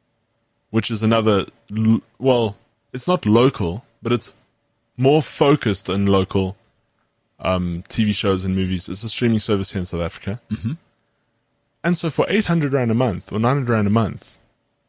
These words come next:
Speaker 1: it is, it's quite insane. And I, I used to tell people that all the time. I just wish the content was better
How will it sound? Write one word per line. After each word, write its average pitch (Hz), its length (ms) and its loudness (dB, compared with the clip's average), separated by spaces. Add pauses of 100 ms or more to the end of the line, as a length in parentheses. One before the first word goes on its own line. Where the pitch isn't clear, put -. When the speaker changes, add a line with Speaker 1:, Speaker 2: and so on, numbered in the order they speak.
(440)
Speaker 1:
it 156 120 4
is, 170 160 4
it's 120 140 -6
quite 123 260 2
insane. 104 420 -2
And 131 140 0
I, 156 240 2
I - 180 -2
used 139 240 -4
to - 80 -10
tell 139 140 2
people 110 240 -6
that 101 140 0
all 101 100 -2
the 104 80 0
time. 95 400 -6
I 127 100 -2
just 127 220 -6
wish 131 360 -2 (640)
the 113 100 -6
content 117 580 -2
was 90 180 -6
better 90 540 -4